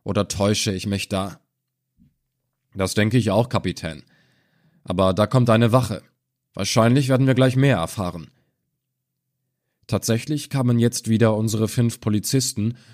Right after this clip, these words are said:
unter Führung des Sergeant, der die Gefängnistür persönlich aufschloss.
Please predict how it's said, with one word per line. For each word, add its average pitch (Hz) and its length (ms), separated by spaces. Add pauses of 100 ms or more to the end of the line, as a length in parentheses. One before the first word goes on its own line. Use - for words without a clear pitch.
(100)
unter 101 260
Führung 117 440
des 113 180
Sergeant, 127 580 (380)
der 92 80
die 87 100
Gefängnistür 104 720
persönlich 110 640
aufschloss. - 600